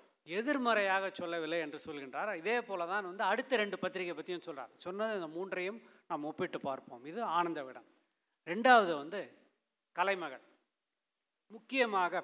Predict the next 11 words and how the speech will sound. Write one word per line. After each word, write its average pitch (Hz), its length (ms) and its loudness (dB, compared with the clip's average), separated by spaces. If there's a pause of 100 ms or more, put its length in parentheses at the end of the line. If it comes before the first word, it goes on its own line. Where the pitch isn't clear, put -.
(100)
பெருவாழ்வின் 190 720 0
மிதப்பை 196 420 -4
போற்றும் 156 420 -14
மனப்பான்மை 143 560 -8
கொண்டது. 113 320 -20 (720)
அதாவது 165 260 -4
பெருவாழ்வின் 185 720 0
மிதப்பை 170 400 -8
போற்றும் 151 380 -18
மனப்பான்மை 156 560 -8
கொண்டது. 127 400 -20